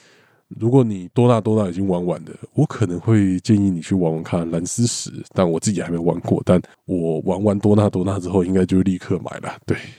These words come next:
应该没有不买的道理。那总结，终于到最后了，干，这集真的超级长，这集的稿量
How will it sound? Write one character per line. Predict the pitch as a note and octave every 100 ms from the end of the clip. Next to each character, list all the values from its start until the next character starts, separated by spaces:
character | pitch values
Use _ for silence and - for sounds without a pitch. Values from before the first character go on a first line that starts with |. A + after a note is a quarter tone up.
| _ -
应 | - F#2+
该 | G2+ G2
没 | G2+ G2
有 |
不 | F2 A2
买 | F#2+
的 | D#2
道 | - F2+
理。 | B1 A1 -
那 | G#2+ F2+ E2 D#2+ D2+ B1+ B1+ B1+ B1+ F2
总 | - F#2+
结， | F#2 G2+ G2 _ -
终 | A2+ G#2
于 |
到 | F#2
最 | F#2+ G2+
后 | E2+ D#2+
了， | - -
干， | G2+ -
这 | A2
集 | F#2+ F2+
真 |
的 | G2
超 | - G2+ F#2+
级 | -
长， | - - -
这 | -
集 | C3 G2
的 | F#2 F#2 - _ _ _ _ _ _ -
稿 | F2+ E2+
量 | F#2+ G#2 F2+ F#2